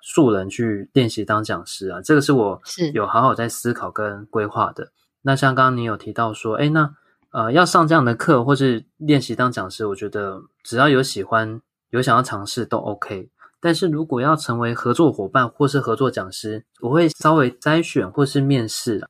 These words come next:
Speaker 1: 因为我们如果要分享，
Speaker 2: 嗯。
Speaker 1: 在很多人面前分享，就是一个知识的传递，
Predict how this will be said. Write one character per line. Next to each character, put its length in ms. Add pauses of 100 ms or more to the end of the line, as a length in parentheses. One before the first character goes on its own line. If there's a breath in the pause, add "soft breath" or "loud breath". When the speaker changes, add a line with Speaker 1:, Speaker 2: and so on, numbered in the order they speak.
Speaker 1:
因 120
为 380
我 120
们 180
如 120
果 120
要 400
分 200
享， 300 (120)
Speaker 2:
嗯。 280 (100)
Speaker 1:
在 280
很 120
多 200
人 100
面 160
前 240
分 160
享， 260 (380 loud breath)
就 160
是 160
一 80
个 140
知 240
识 160
的 100
传 300
递， 260